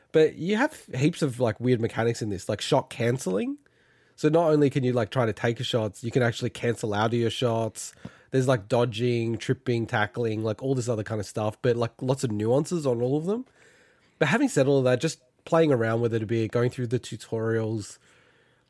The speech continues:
I just don't think there's gonna be enough there. Like, it's just one of those games I just think I'm gonna skip. And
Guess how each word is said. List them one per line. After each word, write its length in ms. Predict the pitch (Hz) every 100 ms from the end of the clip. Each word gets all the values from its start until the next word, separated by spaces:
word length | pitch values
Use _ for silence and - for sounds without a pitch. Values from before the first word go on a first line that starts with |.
| -
I 60 | 160
just 160 | 196 269
don't 160 | 311
think 120 | 247
there's 180 | 180 156
gonna 140 | 135 123
be 80 |
enough 320 | 120 110 104 -
there. 420 | 98 110 175 196 _
Like, 220 | 127 131 139
it's 200 | 127 -
just 200 | 165 -
one 120 | 147
of 60 | 123
those 160 | 107
games 340 | 87 98 104 101
I 60 |
just 180 | 95 -
think 200 | - 107
I'm 100 | 104
gonna 180 | 101 98
skip. 400 | - - 131 - - _ _ _ _ _
And 320 | - 139 131